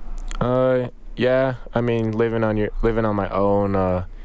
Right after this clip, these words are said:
you know, kinda, you know, getting groceries for myself, you know, doing all that stuff by myself. Uh, that was kinda probably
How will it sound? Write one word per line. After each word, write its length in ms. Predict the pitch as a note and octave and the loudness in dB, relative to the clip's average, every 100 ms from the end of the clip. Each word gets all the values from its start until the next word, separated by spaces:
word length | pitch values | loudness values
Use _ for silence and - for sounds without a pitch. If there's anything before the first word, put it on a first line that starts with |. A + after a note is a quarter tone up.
| - - - - - | -14 -10 -10 -10 -8
you 160 | - F#2+ | -2 0
know, 280 | F2+ F2+ F2+ | 2 2 0
kinda, 440 | - F#2 F2+ F2 F2 | -2 0 2 0 -2
you 80 | F2+ | -2
know, 180 | F2 F2 | 0 0
getting 300 | F#2 F2+ F2 | 0 -2 -2
groceries 460 | F#2 F2+ E2 G2 | 0 0 -2 -6
for 140 | - F#2 | -4 -2
myself, 680 | F2 F2 - F2 F2 E2+ - | -2 -2 -2 0 0 -2 -4
you 80 | |
know, 200 | E2+ E2+ | -2 -2
doing 300 | E2 D#2 F2+ | -2 -2 -2
all 140 | E2+ E2+ | 0 0
that 140 | E2+ | -2
stuff 300 | - - E2+ | -2 -4 -4
by 100 | F#2 | -2
myself. 600 | E2+ E2+ E2 - E2+ E2 F2 | -2 -2 -4 -2 -2 -4 -6
Uh, 160 | E2 | -4
that 160 | E2+ F2+ | -2 -2
was 100 | F2 | -2
kinda 300 | - F2+ F2 | -4 -4 -4
probably 500 | - E2+ E2 E2+ E2 | -2 -4 -4 -6 -6